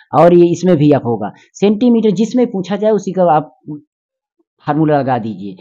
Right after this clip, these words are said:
तो बताइए इसमें क्या पूछे, इसमें आपका मीटर है, तो मीटर है तो यहाँ पर एक मीटर रखा जाएगा, मतलब वन upon, और जो इसका फोकस दूरी आपका होगा, तो फोकस दूरी आपका, ए, फोकस दूरी पूछा गया है क्या आपका, वन ही दिया गया, फोकस दूरी भी,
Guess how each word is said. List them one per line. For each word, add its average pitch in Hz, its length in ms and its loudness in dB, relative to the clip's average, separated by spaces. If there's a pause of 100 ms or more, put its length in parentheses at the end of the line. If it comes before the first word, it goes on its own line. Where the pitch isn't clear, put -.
(280)
तो 175 40 -4
बताइए 190 340 2
इसमें 208 240 -2
क्या 190 120 2
पूछे, 151 180 -2
इसमें 190 280 -2
आपका 208 200 -2
मीटर 170 380 2
है, 98 120 -12
तो - 320 -10
मीटर 196 320 2
है 214 100 2
तो 214 100 -2
यहाँ 165 120 0
पर 147 140 0
एक 180 140 2
मीटर 196 260 2
रखा 180 220 -2
जाएगा, 180 240 0
मतलब 170 280 0
वन 165 320 2
upon, 160 480 0 (340)
और 156 200 2
जो 170 140 2 (160)
इसका 160 320 0 (120)
फोकस 147 260 -2
दूरी 165 240 2
आपका 175 260 0
होगा, 170 320 -2
तो 110 220 -16 (800)
फोकस 143 220 -2
दूरी 151 320 2 (320)
आपका, 139 520 0
ए, 147 280 -12 (120)
फोकस 160 200 0
दूरी 156 200 0
पूछा 156 280 -4
गया 151 180 0
है 147 80 0
क्या 175 240 -2 (420)
आपका, 123 360 -6 (580)
वन 170 180 4
ही 180 120 4
दिया 196 200 2
गया, 185 180 2
फोकस 156 300 -2
दूरी 160 260 0
भी, 196 180 -4